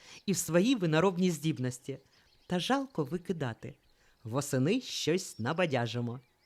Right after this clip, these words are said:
Виноградник в нас в планах на осінь. Навести лад і посадити щось смачніше. Доцвітає лаванда. Ми вже її підстригли. Все літо збиралися показати, як робиться лавандовий раф.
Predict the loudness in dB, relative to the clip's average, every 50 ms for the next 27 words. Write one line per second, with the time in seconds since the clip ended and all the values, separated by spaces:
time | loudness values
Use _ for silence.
0 | _ _ _ _ _ _ _ _ _ _ -8 -2 0 2 2 2 2 2 2 0
1 | 0 0 -2 -6 -6 -6 _ _ -8 -4 0 2 4 4 4 4 0 -4 -10 -6
2 | 0 2 4 4 4 2 0 0 -2 -2 0 2 2 4 4 2 2 0 -4 -6
3 | -8 -8 -10 _ _ _ _ _ _ -2 0 2 4 2 2 0 -2 -4 -4 -4
4 | -2 0 0 0 -2 -4 -10 -14 _ -4 -4 -2 0 -2 -2 -2 -2 -2 -2 -2
5 | -2 -2 -2 -4 -6 -6 -6 -6 -4 -2 0 0 -2 -4 -8 -6 -4 -2 -2 -2
6 | -4 -4 -2 0 0 0 -2 -6 -10 -10 -14 _ _ _ _ _ _ _ _ _
7 | _ _ _ _ _ _ _ _ _ _ _ _ _ _ _ _ _ _ -10 -6
8 | -6 -6 -4 -4 -4 -4 -4 -2 0 0 0 0 -2 -4 -6 -6 -6 -4 -4 -2
9 | -2 -4 -4 -4 -6 -6 -8 -12 -16 -18 _ _ _ _ _ _ _ 4 4 6
10 | 6 4 2 0 2 2 2 4 2 0 0 -2 -4 -4 -4 -8 -10 -8 -6 -2
11 | 0 0 0 0 0 -4 -8 -10 -14 _ _ _ _ _ _ -20 -20 -20 -20 -18
12 | -16 -14 -12 -4 0 2 4 4 4 2 2 0 0 -2 -2 -4 -8 -8 -6 -2
13 | 2 4 6 6 6 6 4 2 0 -2 -6 -4 -4 -2 2 2 4 6 6 4
14 | 4 4 0 -4 -2 0 0 0 0 2 2 2 2 2 2 -2 -2 0 2 2
15 | 4 4 4 6 6 6 4 4 2 4 4 2 2 2 0 -2 -4 -10